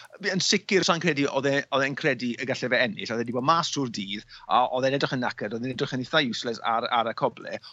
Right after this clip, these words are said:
Ond ware teg, nath e dorchi llewis, a, t'mod, ma' fe'n dod yn ail yn Paris-Roubaix. Ma' fe nawr yn arwr i filoedd o bobl nawr, t'mod.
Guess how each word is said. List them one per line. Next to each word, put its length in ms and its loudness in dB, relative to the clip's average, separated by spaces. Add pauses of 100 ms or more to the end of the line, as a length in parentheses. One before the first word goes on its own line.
Ond 140 -4
ware 160 6
teg, 260 -4
nath 640 0
e 80 2
dorchi 460 4
llewis, 560 -2 (540)
a, 240 6 (240)
t'mod, 280 2 (280)
ma' 180 4
fe'n 100 4
dod 140 0
yn 160 0
ail 340 6
yn 140 2
Paris-Roubaix. 640 4
Ma' 80 2
fe 80 6
nawr 260 6
yn 80 0 (300)
arwr 720 6 (300)
i 120 -2
filoedd 720 2
o 80 0
bobl 340 -4
nawr, 300 -10
t'mod. 400 -6